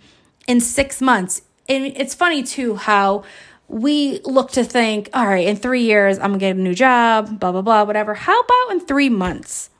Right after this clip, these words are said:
What are you gonna do in three months? That's ninety days. You can make a lot of changes in ninety days, my friends.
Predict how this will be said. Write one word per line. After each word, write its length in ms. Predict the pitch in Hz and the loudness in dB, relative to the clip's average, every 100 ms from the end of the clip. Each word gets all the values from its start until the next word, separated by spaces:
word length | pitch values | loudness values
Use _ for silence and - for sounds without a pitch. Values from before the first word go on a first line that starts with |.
| _ | _
What 140 | 370 | 0
are 40 | 466 | 0
you 100 | 554 | 2
gonna 220 | 554 508 | 2 4
do 160 | 403 392 | 4 4
in 120 | 294 | 4
three 300 | - 233 285 | 2 2 2
months? 380 | 240 233 180 - - - - | 4 2 2 -6 -14 -20 -8
That's 180 | 494 403 | -4 2
ninety 400 | 370 403 415 370 | 4 2 0 2
days. 560 | 294 339 269 180 - | 2 2 0 -4 -4
You 160 | 220 302 | -2 0
can 160 | 392 | 2
make 200 | 392 392 - | 2 0 2
a 100 | 254 | 2
lot 320 | 247 240 254 | 6 6 4
of 140 | 277 | 0
changes 400 | - 233 220 190 | -2 -2 0 -2
in 100 | 185 | -2
ninety 300 | 190 196 214 | -2 -2 -2
days, 240 | 196 185 185 | 0 0 -2
my 140 | 180 | -6
friends. 400 | - 120 117 - | -6 -8 -8 -12